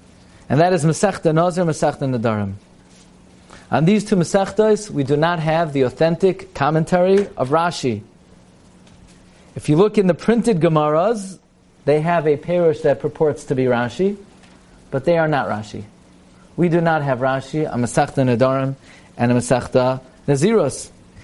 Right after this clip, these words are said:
In fact, Masechta Nedarim Nazirus proved to be very difficult Masechtas, specifically because we don't have Rashi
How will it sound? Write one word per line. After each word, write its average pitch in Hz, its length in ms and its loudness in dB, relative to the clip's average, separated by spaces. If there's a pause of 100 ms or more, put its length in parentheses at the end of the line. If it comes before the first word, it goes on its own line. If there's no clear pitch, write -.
(240)
In 151 100 2
fact, 175 540 -2 (500)
Masechta 156 300 -2
Nedarim 165 340 0
Nazirus 170 480 0
proved - 280 -2
to 160 60 -6
be 160 200 2
very 160 340 2
difficult 151 640 0
Masechtas, 139 840 -2
specifically 175 640 0
because 175 500 0 (400)
we 143 120 0
don't 170 180 0
have 160 160 0
Rashi 147 520 -2